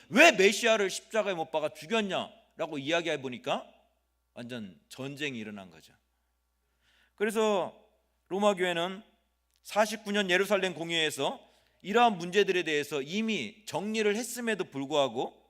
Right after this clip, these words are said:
마음이 상하니까 서로 정죄하고 미워하면서 유대계 그리스도인들과 이방인 그리스도인들 사이에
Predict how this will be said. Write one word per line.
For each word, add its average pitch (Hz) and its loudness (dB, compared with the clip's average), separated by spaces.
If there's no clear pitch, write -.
마음이 196 2
상하니까 185 -4
서로 233 -6
정죄하고 190 0
미워하면서 165 -2
유대계 170 0
그리스도인들과 147 -4
이방인 180 0
그리스도인들 143 -6
사이에 131 -6